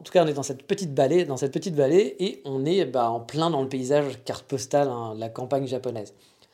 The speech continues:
Alors attention, hein, vous y trompez pas, c'est quand même un vrai village d'habitation, hein. Il y a des gens qui habitent sur place, même s'il y a certaines des maisons qui ont été transformées en activités touristiques, ça reste quand même un lieu, c'était pas, enfin, c'est pas Disneyland. Par exemple, quand j'étais allé à,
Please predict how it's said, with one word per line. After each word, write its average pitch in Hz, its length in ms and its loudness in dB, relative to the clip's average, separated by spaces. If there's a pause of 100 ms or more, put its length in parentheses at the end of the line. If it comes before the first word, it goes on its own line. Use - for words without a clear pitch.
(120)
Alors 127 240 -2
attention, 151 500 0
hein, 165 240 0
vous 135 120 -6
y 139 40 -6
trompez 143 300 0
pas, 185 220 2 (260)
c'est - 160 -4
quand 147 120 4
même 180 120 4
un 127 140 -2
vrai 135 280 0
village 160 320 4
d'habitation, 139 640 -2
hein. 104 60 -12
Il 104 40 -12
y 104 40 -10
a 107 40 -10
des 117 140 -8
gens 151 220 0
qui 143 80 -2
habitent 127 180 -4
sur - 180 -4
place, 151 380 2 (320)
même 156 320 2
s'il - 180 -6
y 143 60 4
a 139 40 2
certaines 156 520 0
des 135 80 -2
maisons 131 400 -2 (260)
qui - 60 -10
ont 139 60 -2
été 143 240 -4
transformées 139 760 -4
en 135 140 -6
activités 127 400 -8
touristiques, 139 600 -6 (220)
ça - 160 -2
reste 165 180 2
quand 143 120 2
même 147 100 2
un 127 120 -2
lieu, 151 240 0
c'était 135 180 -4
pas, 139 220 4
enfin, 117 140 -6
c'est - 100 -10
pas 117 80 -2
Disneyland. 135 640 0 (260)
Par 120 100 -6
exemple, 143 240 0
quand 131 140 -4
j'étais 127 240 -2
allé 135 300 2
à, 107 180 -2